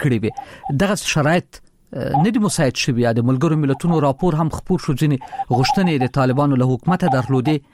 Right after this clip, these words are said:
هغه هم په خپل حالت پاتې شو. فکر نه کوئ چې د افغانستان د اوسني واکمنانو تعامل که له نړیوالو سره سرې نشي، ممکن همدغه د افغانستان په سر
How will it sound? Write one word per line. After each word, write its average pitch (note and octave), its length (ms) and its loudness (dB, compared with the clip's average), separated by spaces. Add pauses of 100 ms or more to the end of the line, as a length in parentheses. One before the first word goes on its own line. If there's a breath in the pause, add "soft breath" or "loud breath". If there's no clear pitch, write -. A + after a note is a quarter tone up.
(640 soft breath)
هغه D#3 300 0 (100)
هم G#3+ 180 0 (260)
په C#3+ 100 -4
خپل G3 260 0
حالت C#3 240 0 (140)
پاتې C3 340 0
شو. G#2 140 -4 (440 loud breath)
فکر G#3+ 240 0
نه A#3+ 100 -2
کوئ B3+ 200 2
چې B3 80 0 (800 loud breath)
د - 20 2 (460)
افغانستان C#3+ 720 0 (320)
د - 80 2
اوسني F3 380 0
واکمنانو C3+ 640 0 (200)
تعامل C3+ 480 2 (400 soft breath)
که C#3 140 0
له C3 60 2
نړیوالو C#3 540 2 (120)
سره A#2 160 -4 (100)
سرې E3+ 340 2 (140)
نشي، B2+ 260 -2 (460 loud breath)
ممکن B3 320 0 (460 soft breath)
همدغه G3 440 0
د - 80 -
افغانستان F3 480 0
په - 80 -10
سر F#3+ 140 0